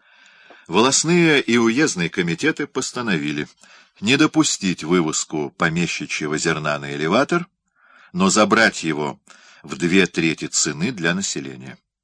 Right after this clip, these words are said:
В селе Болотникове Пензенской губернии все должны были принести на сход свои документы, затопили печку, дружно сожгли все документы, кричали «Ура!» и смотрели, как горят старые законы.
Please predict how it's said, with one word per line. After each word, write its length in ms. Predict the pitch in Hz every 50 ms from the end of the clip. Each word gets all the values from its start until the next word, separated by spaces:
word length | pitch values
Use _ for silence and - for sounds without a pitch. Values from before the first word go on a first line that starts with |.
| _ _ _ _ _ _ _ _ _
В 80 | -
селе 380 | - - 98 95 110 127 147 143
Болотникове 840 | 110 123 131 120 110 110 104 - - - - - - 95 87 87 85
Пензенской 680 | - _ - 90 85 80 73 82 80 76 - - - 78
губернии 580 | 67 78 76 69 78 76 73 78 92 107 127 131 - - - _ _ _ _ _ _ _ _ - _
все 300 | - - - - 135 139
должны 420 | 120 117 110 98 95 - 95 95 87
были 220 | 80 87 82 82
принести 540 | - - 90 85 82 85 82 - - - 85
на 120 | 82 78
сход 320 | 76 - - - 80 76 -
свои 280 | - - 78 78 76
документы, 720 | 71 80 90 - 98 87 76 76 78 78 78 - 90 87 - _ _ _ _ _ - - - - _
затопили 540 | - 78 87 - 98 95 - 117 110 101 95
печку, 600 | - - 90 82 - - - - - 92 95 - - _ - - - - -
дружно 480 | 82 98 107 123 113 95 - 82 80
сожгли 500 | 78 - - 95 85 78 73 80 82 80
все 220 | 76 - - 82 78
документы, 640 | 71 78 - - 80 76 82 85 90 90 - - 110
кричали 500 | - - 104 98 - - 95 87 82 80
«Ура!» 480 | 82 82 82 82 85 92 101 117 127 - - - - - - - -
и 80 | 87
смотрели, 560 | 82 - - 85 80 78 - 95 113 123 127 131
как 300 | - 101 101 104 95 82
горят 380 | 87 98 82 71 76 90 92 -
старые 500 | - - - 82 73 73 71 76 76 73
законы. 500 | 67 78 78 - - - 65 62 - -